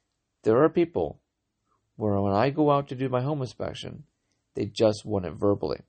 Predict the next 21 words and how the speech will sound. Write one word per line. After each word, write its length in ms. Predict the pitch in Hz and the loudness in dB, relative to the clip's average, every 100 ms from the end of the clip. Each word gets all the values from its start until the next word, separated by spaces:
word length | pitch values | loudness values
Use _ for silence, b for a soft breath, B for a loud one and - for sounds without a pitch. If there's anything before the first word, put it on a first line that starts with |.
| - | -4
They 120 | 101 | 0
want 180 | 104 104 | 2 2
no 240 | 113 123 | 2 4
report 500 | 151 170 - 175 160 | 4 0 0 -2 0
done 220 | - 127 123 | 2 2 2
at 100 | 113 | 2
all. 240 | 101 95 | 2 0
They 140 | 101 | -2
want 220 | 101 98 76 | -2 -2 -6
no, 560 | 107 123 147 160 165 - _ _ _ _ - | -2 2 4 2 0 -12 _ _ _ _ -10
nothing 420 | 135 160 165 165 | 0 0 0 -8
sent 300 | - 165 147 | -2 -2 -2
to 100 | - | -4
them 160 | 117 113 | -4 -2
in, 200 | 104 - - | -4 -6 -14
through 140 | - 113 | -4 -4
an 80 | - | -2
email. 420 | 131 113 92 - _ _ _ _ _ _ _ _ _ _ _ _ _ _ _ - | -4 -2 -4 -6 _ _ _ _ _ _ _ _ _ _ _ _ _ _ _ -8
To 120 | 127 | -4
do 280 | 123 208 185 | 0 2 4
this, 480 | 113 104 117 - | 4 4 0 -12